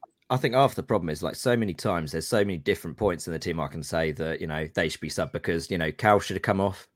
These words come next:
m-, changed in the midfield should have happened yesterday. You know, there, there, there, there's so many changes that, that can be happening in this team. That's coming from the fact that it's just set up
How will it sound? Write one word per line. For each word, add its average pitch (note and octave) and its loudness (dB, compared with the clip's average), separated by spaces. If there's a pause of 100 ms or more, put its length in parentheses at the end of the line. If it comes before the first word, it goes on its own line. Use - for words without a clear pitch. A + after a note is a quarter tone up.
(200)
m-, C3+ -6
changed A#2 4
in F#2+ -2
the F#2 0
midfield G#2 4
should A2 0
have F#2 -2
happened G2+ 2
yesterday. G2+ 2 (360)
You F#2+ -4
know, E2 -2 (240)
there, G#2+ 6
there, A#2+ 4
there, B2 6
there's A#2+ 2
so C3+ 10
many A2+ 4
changes F#2+ 0
that, E2 -2
that F2 -2
can F2+ -4
be E2 -2
happening F2 0
in D#2+ -4
this - -6
team. F#2+ -6
That's F#2+ -2 (520)
coming C3 2
from - -6
the G2 -2
fact - 0
that G#2+ -2
it's - -10
just - -6
set - 0
up A#2 2